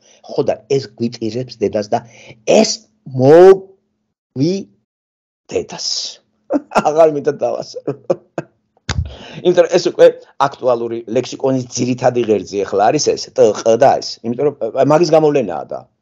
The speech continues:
აბა, ახლა პატივცემულო მგზავრობა, ბილეთი მაგ გამატარეთ, თუ შეიძლება დავბრძანეთ. უკაცრავად, ქალბატონო, თქვენ როგორ ბრძანეთ? ე, ამის დრო წავიდა. ეხლა შენი რა, არა, ბიჭო ჩემი,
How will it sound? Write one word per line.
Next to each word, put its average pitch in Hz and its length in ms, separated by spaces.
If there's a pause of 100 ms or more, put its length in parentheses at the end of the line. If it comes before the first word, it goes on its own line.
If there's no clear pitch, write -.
(540)
აბა, 117 180
ახლა 117 200
პატივცემულო 123 640
მგზავრობა, 117 520
ბილეთი 117 420
მაგ 127 160
გამატარეთ, 120 500
თუ - 160
შეიძლება 135 480
დავბრძანეთ. 110 540 (280)
უკაცრავად, 104 600
ქალბატონო, 101 560
თქვენ - 240
როგორ 98 180
ბრძანეთ? 95 360
ე, 349 120 (100)
ამის 285 300
დრო 110 140
წავიდა. 90 460 (840)
ეხლა 131 400
შენი 165 500 (180)
რა, 196 200 (720)
არა, 143 320
ბიჭო 165 280
ჩემი, 120 280